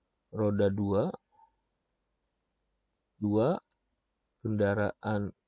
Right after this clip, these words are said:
roda empat, tiga, kendaraan roda dua dan empat. Oke? Lalu oke.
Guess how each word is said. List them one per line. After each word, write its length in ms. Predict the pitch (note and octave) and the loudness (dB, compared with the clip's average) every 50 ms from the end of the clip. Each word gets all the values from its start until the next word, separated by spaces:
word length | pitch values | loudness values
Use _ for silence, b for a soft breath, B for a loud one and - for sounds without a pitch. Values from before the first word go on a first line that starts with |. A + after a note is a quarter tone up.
| _ _ _ _ _ _ _ _ _ _ _ _ _ _ - | _ _ _ _ _ _ _ _ _ _ _ _ _ _ -6
roda 340 | F#2+ F#2+ G2+ F#2+ F#2+ G2+ - - | -4 -4 -2 -2 -4 -4 -4 -6
empat, 420 | G2+ G2+ - _ - B2 D#3 F3+ - _ - - _ _ _ _ _ _ _ _ _ _ _ _ _ _ _ _ _ _ _ _ _ _ _ _ _ _ _ - | -8 -10 -10 _ -6 -4 -4 -4 -6 _ -20 -20 _ _ _ _ _ _ _ _ _ _ _ _ _ _ _ _ _ _ _ _ _ _ _ _ _ _ _ -10
tiga, 480 | A2+ G#2 A2 G#2+ G#2 A#2 C#3 D#3+ - b b b b b _ _ _ _ _ _ _ _ _ _ _ _ _ _ _ _ _ _ _ _ _ _ _ _ _ _ _ _ - | -8 -4 -2 0 0 0 0 -4 -6 b b b b b _ _ _ _ _ _ _ _ _ _ _ _ _ _ _ _ _ _ _ _ _ _ _ _ _ _ _ _ -10
kendaraan 1300 | G#2+ G#2+ G2+ G2+ G2+ G2+ G2 G2+ G#2 G2+ - - _ _ _ _ _ _ - - G#2 G2+ G2 F#2+ F#2+ G2+ _ _ _ _ _ _ _ _ _ _ _ _ _ _ _ _ _ _ _ _ _ _ - | -6 -4 -2 0 0 0 0 0 -2 -4 -4 -8 _ _ _ _ _ _ -6 -4 -2 -2 -4 -6 -8 -12 _ _ _ _ _ _ _ _ _ _ _ _ _ _ _ _ _ _ _ _ _ _ -4
roda 400 | - G2+ G2+ G2 F#2+ F#2+ G2 F#2+ | -2 0 0 0 0 -2 -2 -2
dua 480 | F#2 F#2 F#2+ F#2+ F#2+ G2 G#2+ A#2+ C3+ - - - - | -2 -2 -2 -2 -2 0 0 -2 -2 -4 -8 -12 -10
dan 400 | - F#2+ G2 G2 G2 F#2+ G2 - _ _ - | -8 -6 -4 -2 -4 -4 -4 -8 _ _ -12
empat. 400 | G#2 G2 - _ - G2 F2+ - _ _ _ _ _ _ _ _ - G#2+ | -12 -12 -12 _ -10 -10 -10 -10 _ _ _ _ _ _ _ _ -14 -6
Oke? 320 | - A#2 C3+ E3+ G3+ G#3+ _ _ _ _ _ _ _ _ _ _ _ _ - | -2 0 0 0 -2 -4 _ _ _ _ _ _ _ _ _ _ _ _ -2
Lalu 160 | A2+ C#3 D#3 | 0 2 2
oke. 480 | - - D3+ D#3+ _ _ - C3 A2+ G#2 | 4 4 2 2 _ _ 0 2 2 2